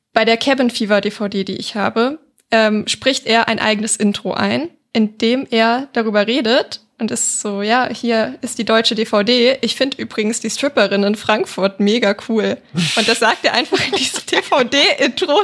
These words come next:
Du denkst dir nur so, "Ey, was stimmt denn eigentlich nicht mit dir?" Und irgendwie so Momente,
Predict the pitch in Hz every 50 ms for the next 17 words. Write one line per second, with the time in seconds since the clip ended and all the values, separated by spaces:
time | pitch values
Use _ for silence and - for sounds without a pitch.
0 | 415 - - - 269 277 392 - - - - 294 277 269 269 262 - - 302 311
1 | 311 - - - - - - - - - - 269 254 - - - - - 294 294
2 | 427 415 - 359 294 - - 202 196 208 220 226 - 226 240 - - 220 240 -
3 | 240 214 220 - - - 220 226 240 269 359 392 - - - - - - - -
4 | - - - 247 247 233 233 247 240 - - _ - 254 262 302 - - - 285
5 | 285 269 - 277 285 370 381 311 262 240 233 - 294 392 392 - 233 240